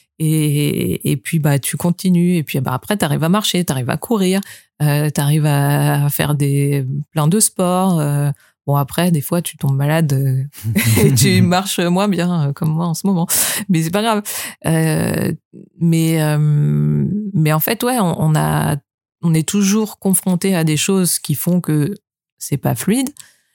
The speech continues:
Speaker 1: Mais c'est s-, grâce à ça qu'on apprend. Et, euh, et c'est hyper important de aussi garder la foi que, bah, en appren-, en apprenant, bah,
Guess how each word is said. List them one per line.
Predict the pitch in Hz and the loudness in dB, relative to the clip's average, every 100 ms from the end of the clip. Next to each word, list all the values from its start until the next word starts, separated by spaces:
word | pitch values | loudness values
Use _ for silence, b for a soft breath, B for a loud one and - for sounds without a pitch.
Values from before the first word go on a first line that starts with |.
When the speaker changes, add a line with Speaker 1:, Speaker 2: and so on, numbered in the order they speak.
| B - | B -6
Speaker 1:
Mais | 151 185 | -2 0
c'est | 220 - | 0 0
s-, | 139 - - | 0 0 -2
grâce | 160 170 170 | 0 0 0
à | 143 | 0
ça | 165 | -2
qu'on | 185 190 | -2 0
apprend. | 185 170 - 147 _ _ _ _ _ - | 0 -2 -4 -4 _ _ _ _ _ -2
Et, | 147 143 | 0 2
euh, | 139 147 - | 0 -2 0
et | 143 139 | 2 2
c'est | 131 - 139 131 | 0 0 -2 0
hyper | 175 175 190 170 | -2 0 0 0
important | 147 147 - - 190 226 226 - _ _ _ _ - 143 | 0 -4 -4 -2 0 0 -4 -10 _ _ _ _ -18 -10
de | 185 202 | -2 0
aussi | 165 160 - 196 | 0 0 0 0
garder | 175 160 170 | 0 0 0
la | 185 147 | 2 0
foi | - 170 196 226 B B B | 0 0 0 -4 B B B
que, | - 180 | -4 0
bah, | 190 151 151 151 156 | 2 0 2 2 2
en | 156 | 2
appren-, | 151 - 143 - _ - | 0 0 -4 -6 _ -6
en | 147 156 | 0 2
apprenant, | 151 - 143 151 202 | 2 0 0 2 2
bah, | 214 151 147 147 147 147 143 143 143 | 2 2 2 2 2 2 0 2 2